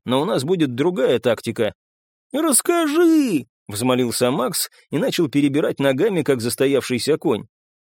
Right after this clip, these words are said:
«Говорил же, всё сам проверю, тогда и расскажу», отрезал я и заключил. «Место хорошее, надёжное, можно жить. Остаёмся».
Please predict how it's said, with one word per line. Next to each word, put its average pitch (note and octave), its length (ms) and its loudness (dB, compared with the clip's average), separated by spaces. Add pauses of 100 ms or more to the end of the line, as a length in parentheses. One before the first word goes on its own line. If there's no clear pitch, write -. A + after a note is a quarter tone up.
(200)
«Говорил D3 640 2
же, A#2+ 280 2
всё - 300 -2
сам D#3 280 0
проверю, C3+ 500 2
тогда A#2 280 0
и A3 80 0
расскажу», C3+ 680 0 (240)
отрезал B2 480 -2
я C#3+ 200 -2
и C3 40 -2
заключил. B2+ 600 -6 (360)
«Место C3 340 -4
хорошее, F3 760 0
надёжное, D3+ 840 0 (160)
можно C3 380 0
жить. A#2+ 280 -4 (320)
Остаёмся». C#3+ 640 0